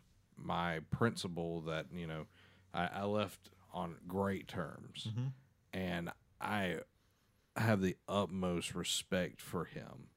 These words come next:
Speaker 1: because he treated me well. Anytime there was a situation, anytime he made a mistake, he would be honest with people. Like, he was very upfront about it,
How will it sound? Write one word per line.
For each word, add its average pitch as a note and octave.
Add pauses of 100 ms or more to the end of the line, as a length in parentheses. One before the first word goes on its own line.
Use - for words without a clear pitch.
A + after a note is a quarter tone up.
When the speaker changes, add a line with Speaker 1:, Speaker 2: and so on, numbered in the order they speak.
(340)
Speaker 1:
because E2+
he F#2+
treated G2+
me G2
well. F#2 (140)
Anytime A2+
there G2+
was F#2
a F2+
situation, F#2
anytime G2
he G2+
made F#2+
a F#2+
mistake, F#2 (420)
he G#2+
would F#2
be E2+
honest E2
with -
people. -
Like, -
he F2+
was F2
very E2
upfront E2
about D#2
it, E2